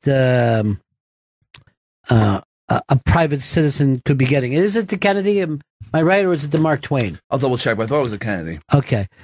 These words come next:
Speaker 1: so they are completely concerned that Bill's gonna blow off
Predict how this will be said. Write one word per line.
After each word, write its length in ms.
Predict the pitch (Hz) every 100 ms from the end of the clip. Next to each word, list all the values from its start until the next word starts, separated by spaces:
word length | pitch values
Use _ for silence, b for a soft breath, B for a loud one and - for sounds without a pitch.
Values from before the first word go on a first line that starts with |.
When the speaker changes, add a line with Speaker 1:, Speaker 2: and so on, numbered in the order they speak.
| b -
Speaker 1:
so 680 | - 190 180 151 143 139 131 _ _ _ _ _ _ _ - - _ 160
they 240 | 220 247
are 340 | 208 185 175 - _ _ _
completely 1120 | - 165 147 - 262 269 190 175 160 151 147 143 _ _ _ _
concerned 720 | 170 165 - 254 233 180 175 - _ _ _ _ _ _ -
that 140 | 196
Bill's 220 | 247 254
gonna 160 | 208 196
blow 280 | 175 190 202
off 380 | 240 - -